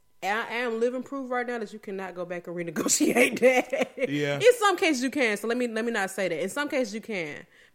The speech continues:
Speaker 1: But you are, it's not always the case. It's always something that it needs to be done for it to be mutually beneficial for you and the company.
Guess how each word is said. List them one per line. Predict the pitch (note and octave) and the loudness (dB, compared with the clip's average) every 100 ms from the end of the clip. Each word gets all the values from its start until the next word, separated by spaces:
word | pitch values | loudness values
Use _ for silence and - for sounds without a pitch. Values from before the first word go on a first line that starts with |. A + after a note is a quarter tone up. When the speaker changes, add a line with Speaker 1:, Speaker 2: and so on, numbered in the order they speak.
| - | -6
Speaker 1:
But | A3 | -4
you | C#4+ - | -4 -2
are, | A3 F3 | -2 -2
it's | A#3 B3 A#3+ | -4 -4 -2
not | C4+ A#3+ | -2 0
always | A3+ A3+ | 0 -2
the | G#3+ | -2
case. | G#3+ | -4
It's | G3+ | -4
always | - B3+ C4 | -2 -2 -2
something | C4 B3 A#3 | -4 -4 -4
that | G3+ | -4
it | G3 | -6
needs | A3 G#3+ | -6 -8
to | - | -10
be | F#3+ F3+ | -12 -10
done | F#3+ F#3+ F#3 | -8 -6 -6
for | F#3+ E3+ | -6 -8
it | |
to | E3+ | -8
be | F3+ | -8
mutually | F3 F3 F3+ D#3+ | -8 -8 -10 -8
beneficial | E3 D#3+ - D#3+ - | -8 -8 -10 -14 -14
for | - | -12
you | D#3+ E3 F3 | -12 -10 -12
and | E3 E3 | -10 -10
the | D#3+ | -12
company. | - D#3 - - F3 | -14 -16 -16 -18 -20